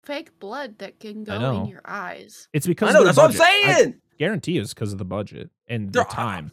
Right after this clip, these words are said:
Speaker 2: I guarantee they're like, "You have this much time to make this movie. Go." And they're like, "Well, we don't have time to constantly apply blood effects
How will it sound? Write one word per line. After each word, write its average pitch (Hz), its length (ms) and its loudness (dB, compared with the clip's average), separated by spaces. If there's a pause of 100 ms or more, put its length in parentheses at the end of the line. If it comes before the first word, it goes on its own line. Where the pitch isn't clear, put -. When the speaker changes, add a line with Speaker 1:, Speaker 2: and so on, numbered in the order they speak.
(120)
Speaker 2:
I 123 100 -6
guarantee 165 480 0
they're 135 140 2
like, 123 200 2
"You 135 100 2
have 127 320 0
this 151 200 0
much 165 200 -4
time 131 220 -2
to 113 40 -2
make 117 180 -2
this 110 140 -6
movie. 101 440 -4 (260)
Go." 95 320 -4
And - 80 -12
they're 117 80 -8
like, 110 180 -6
"Well, 127 220 -2
we 147 80 0
don't 165 140 0
have 151 120 -2
time 156 260 0
to 131 100 -2
constantly 131 580 -6
apply 117 460 -6 (760)
blood 123 420 0
effects - 600 -6